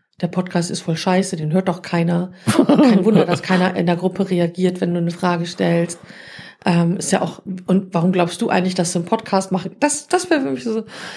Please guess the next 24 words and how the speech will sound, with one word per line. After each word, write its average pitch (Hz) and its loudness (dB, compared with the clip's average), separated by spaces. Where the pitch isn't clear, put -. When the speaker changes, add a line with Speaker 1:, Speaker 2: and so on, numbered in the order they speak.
Speaker 1:
Selbstzweifel, 180 0
Speaker 2:
Okay, 131 4
Speaker 1:
ne? 113 4
Speaker 2:
okay, 104 2
okay, 78 2
Speaker 1:
Stimmt - 0
Speaker 2:
okay. - -2
Speaker 1:
das, - 2
Speaker 2:
Also 110 6
Speaker 1:
was 101 4
der 107 4
da 123 2
Speaker 2:
Selbstreflexion. 87 0
Speaker 1:
sagt? - -20
Speaker 2:
Einverstanden. - -4
Speaker 1:
Ja. - -10
Speaker 2:
Bin 87 2
dabei. - -4
Ja, - 0
und - -2
dann 135 4
letzter - -2
Freitag, - -6
was? - -8